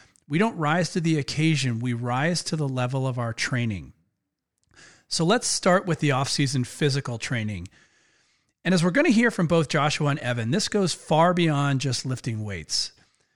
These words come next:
But before we get into specifics, let's talk about the off-season training schedule and who specifically is leading this charge. When things start to ramp up after the new year, are you presented with a schedule or a plan of what your off-season training is gonna look like?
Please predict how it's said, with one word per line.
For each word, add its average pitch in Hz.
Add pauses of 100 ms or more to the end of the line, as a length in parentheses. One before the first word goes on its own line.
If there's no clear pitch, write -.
(140)
But 151
before 247
we 277
get 202
into 180
specifics, -
let's 160
talk 185
about 151
the 135
off-season 135
training 139
schedule 156
and 127
who 160
specifically 190
is 147
leading 160
this 147
charge. 117 (240)
When 151
things 285
start 214
to 170
ramp 156
up 147
after 143
the 131
new 135
year, 117 (280)
are 139
you 170
presented 214
with 160
a 135
schedule 175
or 165
a 131
plan 156
of 143
what 151
your -
off-season 143
training 139
is 120
gonna 135
look 113
like? 175